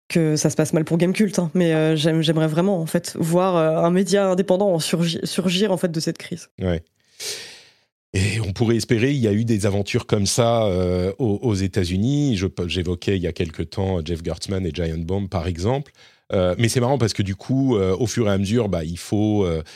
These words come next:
Speaker 2: faire rentrer de l'argent, donc il y a des relations publicitaires et ça grossit, et puis on va peut-être revendre la boîte, et puis du coup, Gertzman <laughs> est parti de Giant Bomb. Euh, bon, mais c'est des cycles comme ça, mais j'ai, j'espère qu'il y aura, qu'il y aura la place. Il y a un truc qu'on n'a pas évoqué,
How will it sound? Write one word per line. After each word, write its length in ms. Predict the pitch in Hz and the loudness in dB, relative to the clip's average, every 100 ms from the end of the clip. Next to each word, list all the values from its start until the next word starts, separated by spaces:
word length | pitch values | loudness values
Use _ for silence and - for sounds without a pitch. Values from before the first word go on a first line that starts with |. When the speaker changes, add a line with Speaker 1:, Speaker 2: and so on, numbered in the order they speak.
| - - | -20 -8
Speaker 2:
faire 180 | 101 | -6
rentrer 260 | 90 90 92 | -4 -4 -4
de 60 | 85 | -4
l'argent, 380 | 80 101 113 | -4 -2 0
donc 340 | 101 98 101 - | 0 0 -2 -4
il 60 | |
y 60 | 87 | -2
a 60 | 98 | -2
des 100 | 87 | -2
relations 340 | 85 82 95 | -2 -4 -8
publicitaires 500 | - 82 78 71 104 | -10 -10 -8 -4 -2
et 60 | 95 | -2
ça 120 | 87 | -4
grossit, 360 | 82 82 - | -6 -6 -2
et 40 | 107 | -4
puis 140 | - | -2
on 60 | 82 | -6
va 120 | 82 | -6
peut-être 280 | - 92 - | -4 -4 -4
revendre 220 | 85 92 | -6 -4
la 100 | 85 | -2
boîte, 260 | 87 113 - | 0 0 -2
et 60 | |
puis 160 | 82 107 | -6 -6
du 100 | 90 | -8
coup, 240 | - 123 107 | -4 -4 0
Gertzman 400 | 101 - 120 110 | -2 -2 -4 -4
<laughs> 40 | |
est 40 | - | -6
parti 360 | - 120 - | -8 -8 -6
de 40 | 107 | -2
Giant 240 | 101 95 | 0 0
Bomb. 240 | 92 123 127 - - - - | 0 0 -2 -6 -16 -20 -6
Euh, 640 | 113 107 101 95 104 110 101 | 0 2 2 0 0 -2 -2
bon, 220 | 113 107 - | 0 -2 0
mais 280 | 107 98 95 | 0 0 0
c'est 180 | - 92 | -2 -2
des 100 | 90 | -2
cycles 340 | - 107 - | -4 -6 -6
comme 180 | - 82 | -6 -4
ça, 180 | - 131 | 0 0
mais 100 | 113 | 0
j'ai, 180 | 90 98 | -2 -4
j'espère 640 | 92 90 92 87 - 107 | -6 -4 -4 -4 -4 -4
qu'il 140 | - 85 | -4 -6
y 40 | |
aura, 200 | 82 80 | -4 -6
qu'il 80 | - | -4
y 40 | |
aura 80 | 87 | -4
la 100 | 85 | -2
place. 220 | 90 147 | -2 -2
Il 40 | 160 | -2
y 20 | |
a 20 | |
un 40 | 151 | -2
truc 180 | - | -4
qu'on 100 | - | -4
n'a 100 | 139 | -4
pas 120 | 123 127 | -2 0
évoqué, 440 | 113 117 139 131 | 0 -2 -2 -4